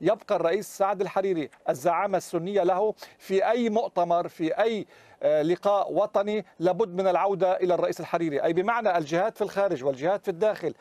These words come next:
التي كانت تقول أنه بسهولة إزاحة هذا الرجل عن مشهد الزعامة السنية، أنا في تقديري وصلت إلى نتيجة خاطئة، بدليل أنها تسترضي الرجل،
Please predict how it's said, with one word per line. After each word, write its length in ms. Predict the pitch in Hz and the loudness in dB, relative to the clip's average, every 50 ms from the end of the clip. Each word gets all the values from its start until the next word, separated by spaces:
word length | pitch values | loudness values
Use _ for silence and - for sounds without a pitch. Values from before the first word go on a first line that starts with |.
| - - - - | -20 -10 -4 -2
التي 280 | 151 170 190 180 220 | 0 0 0 -2 -2
كانت 340 | 185 - 214 233 226 220 202 - | -4 -2 0 0 0 0 0 0
تقول 360 | - 180 - 208 214 202 165 - | -2 -2 0 0 0 0 0 0
أنه 320 | 175 190 196 190 165 175 | -2 -2 0 0 0 0
بسهولة 640 | 170 180 170 - 208 196 254 269 254 240 208 160 - - - - _ - 180 | 0 -2 0 0 0 2 2 2 2 2 0 0 -2 -6 -14 -14 _ -2 -2
إزاحة 400 | 165 131 202 233 214 - 240 233 - | 0 2 2 0 0 0 -2 -2 0
هذا 200 | 170 190 208 185 | 0 0 0 0
الرجل 380 | 190 175 214 220 185 190 175 - - - - - | 0 2 0 0 2 0 -2 -2 -6 -14 -8 -4
عن 220 | - 160 175 160 | -2 -2 -2 0
مشهد 380 | 175 233 220 - 202 185 170 - | 0 -2 0 0 -2 -2 0 0
الزعامة 480 | - 165 139 135 160 156 170 185 180 180 | -2 -2 0 0 0 0 0 0 0 -2
السنية، 540 | 160 - - 180 165 185 202 214 220 220 - - - - - | -2 -2 -6 -6 -4 -2 0 0 0 0 -2 -8 -12 -4 -2
أنا 140 | 175 175 185 | 0 0 0
في 140 | 165 - 175 | 0 -2 -4
تقديري 400 | - 185 143 160 214 226 214 190 | -4 -4 -4 -2 -2 0 2 2
وصلت 460 | 175 190 208 - 214 202 190 190 190 _ _ _ - _ - | 2 2 2 0 0 2 2 0 -2 _ _ _ -20 _ -4
إلى 180 | - 165 170 165 | 0 2 2 2
نتيجة 500 | 165 160 - 220 240 202 226 202 - 185 | 0 0 -2 -2 0 0 0 0 0 -4
خاطئة، 540 | 160 - 190 202 180 - 190 170 165 165 156 - - - - | -2 0 0 0 0 0 0 2 2 2 0 -4 -10 -12 -4
بدليل 500 | 139 165 160 - - 175 214 240 233 220 | -2 0 2 2 2 2 0 0 -2 -2
أنها 320 | - 175 190 185 165 151 151 | -2 -2 0 0 0 0 -2
تسترضي 540 | - - 147 - - 202 208 233 202 208 | -2 -4 -6 -2 0 -2 -2 0 0 0
الرجل، 420 | 202 185 208 202 160 190 202 202 | 0 2 0 0 0 0 -2 -2